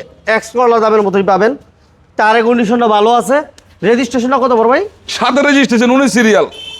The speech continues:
Speaker 1: এটার দাম কত?
Speaker 2: এটা চমৎকার কন্ডিশনের গা-, গাড়ি ভাই।
Speaker 1: রেডি করে দিবেন, কত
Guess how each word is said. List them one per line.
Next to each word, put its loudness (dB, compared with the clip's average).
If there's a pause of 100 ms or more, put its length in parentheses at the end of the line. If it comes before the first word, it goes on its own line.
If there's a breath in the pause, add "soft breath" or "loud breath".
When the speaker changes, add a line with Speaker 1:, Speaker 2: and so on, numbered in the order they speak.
(400)
Speaker 1:
এটার 0
দাম 0
কত? -4
Speaker 2:
এটা 2
চমৎকার 0
কন্ডিশনের 2
গা-, 0
গাড়ি 0
ভাই। -2
Speaker 1:
রেডি 0
করে 4
দিবেন, 0
কত 0